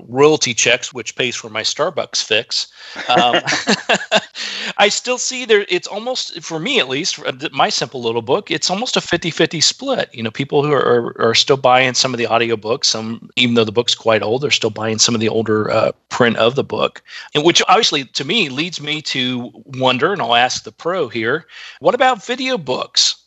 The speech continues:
Are we seeing any trends toward that, to see actually the,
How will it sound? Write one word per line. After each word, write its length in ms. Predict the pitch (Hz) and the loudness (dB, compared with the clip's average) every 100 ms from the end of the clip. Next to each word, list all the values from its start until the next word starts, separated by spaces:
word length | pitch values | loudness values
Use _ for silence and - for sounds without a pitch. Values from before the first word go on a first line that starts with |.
| _ | _
Are 120 | 127 | 2
we 120 | 123 127 | 2 2
seeing 380 | - 147 175 190 | 2 2 0 0
any 200 | 180 160 | -2 -2
trends 720 | - 156 165 180 - - _ - | -2 0 0 0 -2 -4 _ -8
toward 440 | - - 160 185 | -6 0 2 4
that, 340 | 165 185 208 - | 6 6 4 0
to 120 | 120 | -2
see 520 | - - - 143 151 | -2 -2 -4 -2 0
actually 360 | 131 147 160 139 | 0 0 -4 -2
the, 180 | 123 | -2